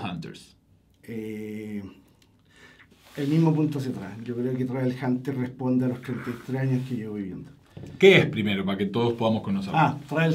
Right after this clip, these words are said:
Speaker 2: Hunter, eh, hoy día no son, no nos, no nos reconocemos como una agencia de turismo, sino que somos personas, somos dos personas que nos encanta viajar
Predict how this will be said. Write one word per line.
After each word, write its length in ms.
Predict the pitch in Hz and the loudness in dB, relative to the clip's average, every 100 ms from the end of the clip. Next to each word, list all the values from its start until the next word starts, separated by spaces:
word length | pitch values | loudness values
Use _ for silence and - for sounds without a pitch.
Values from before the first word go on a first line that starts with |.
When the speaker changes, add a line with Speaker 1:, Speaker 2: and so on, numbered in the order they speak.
| 175 | 4
Speaker 2:
Hunter, 480 | 190 185 226 226 - | 4 4 0 -4 -2
eh, 360 | 143 135 135 131 131 - - _ - - _ - _ _ _ _ - | 0 2 2 -2 -4 -14 -20 _ -6 -6 _ -20 _ _ _ _ -6
hoy 180 | 139 139 | 0 2
día 320 | 127 165 175 | 2 0 0
no 120 | 160 | 2
son, 180 | 160 185 | 2 2
no 60 | 185 | 4
nos, 280 | 196 170 165 | 4 2 2
no 160 | 165 170 | 2 2
nos 720 | 170 170 160 156 147 135 139 | 0 0 2 2 0 -2 -2
reconocemos 480 | 139 135 147 156 | 0 2 2 0
como 120 | 165 156 | 0 0
una 80 | |
agencia 220 | 143 143 151 | 0 -2 -4
de 60 | |
turismo, 440 | 139 101 127 156 160 | -4 -4 -6 -8 -10
sino 240 | 165 180 | -8 -6
que 60 | 202 | -6
somos 260 | 208 202 | -4 -6
personas, 500 | 190 160 208 208 214 | -6 -6 -4 -4 -6
somos 240 | 175 151 139 | -6 -4 -4
dos 140 | 165 | -6
personas 420 | 165 160 185 190 | -6 -6 -4 -6
que 120 | - 143 | -6 -4
nos 160 | 135 | -4
encanta 400 | 131 151 175 175 | -4 -4 -4 -2
viajar 340 | 147 135 - | -4 -6 -10